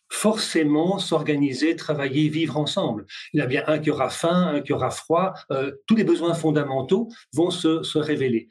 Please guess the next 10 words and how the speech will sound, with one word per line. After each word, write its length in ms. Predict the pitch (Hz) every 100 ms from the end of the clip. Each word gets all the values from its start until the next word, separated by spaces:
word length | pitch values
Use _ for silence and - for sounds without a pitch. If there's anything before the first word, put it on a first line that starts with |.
| - -
Et 60 | 156
c'est 100 | 156
ça 160 | 156 202
la 120 | 185
méthode 360 | 165 165 160
pédagogique 560 | 156 147 135 131 147 113
de 140 | 120
base, 480 | 117 151 165 131 113 _ - -
c'est 160 | -
que 320 | 143 151 156